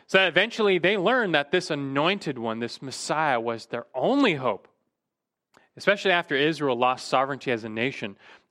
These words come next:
only this Messiah, this Christ, this anointed one could restore them. And, well, guess what? Matthew is telling us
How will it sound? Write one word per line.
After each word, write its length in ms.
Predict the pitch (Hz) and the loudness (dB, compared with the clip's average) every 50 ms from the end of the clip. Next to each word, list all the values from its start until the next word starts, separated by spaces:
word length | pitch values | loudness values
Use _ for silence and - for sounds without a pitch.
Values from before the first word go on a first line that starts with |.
| _ _ | _ _
only 300 | 139 147 160 175 170 156 | -2 -2 0 0 0 2
this 380 | 139 143 135 127 - - - - _ _ _ _ _ _ | 2 2 0 0 -4 -10 -14 -16 _ _ _ _ _ _
Messiah, 640 | - 120 113 - - - - 170 143 143 131 113 107 | -14 -12 -10 -10 -10 -2 0 0 2 2 0 0 -2
this 180 | 101 101 - - | -4 -8 -12 -16
Christ, 500 | - - - - 165 156 127 110 - - | -16 -14 -2 0 2 2 0 -2 -6 -12
this 140 | 139 127 - | -12 -12 -10
anointed 500 | 127 120 117 120 127 135 143 143 143 123 | -10 -8 -4 -2 -2 -2 -2 -4 -8 -8
one 300 | 113 113 113 107 104 104 | -6 -4 -4 -4 -6 -8
could 440 | 104 - - - 113 107 107 107 107 - _ _ _ _ _ _ _ _ | -12 -12 -6 -4 -2 -2 -2 -4 -6 -20 _ _ _ _ _ _ _ _
restore 580 | 117 107 - - - - - 143 143 156 147 | -12 -12 -10 -12 -12 -4 -2 0 0 0 0
them. 220 | 120 113 95 87 85 _ _ _ _ _ _ _ _ _ _ _ _ _ - - - - _ _ _ _ _ | -2 -6 -10 -10 -16 _ _ _ _ _ _ _ _ _ _ _ _ _ -20 -20 -20 -20 _ _ _ _ _
And, 180 | - 156 170 165 _ _ _ _ _ | -2 -2 -2 -4 _ _ _ _ _
well, 100 | 151 139 | -4 0
guess 180 | 170 170 - | 0 2 4
what? 320 | - 247 196 - - - _ _ _ _ | 4 2 2 0 -6 -20 _ _ _ _
Matthew 540 | - 127 131 143 151 190 220 - - 254 240 | -12 2 4 4 4 4 2 0 -4 -2 0
is 140 | 208 - - | -2 -2 -4
telling 420 | - - - 208 269 277 202 156 | -2 0 2 4 4 4 2 2
us 340 | 135 139 165 175 - - | 2 2 2 0 -6 -14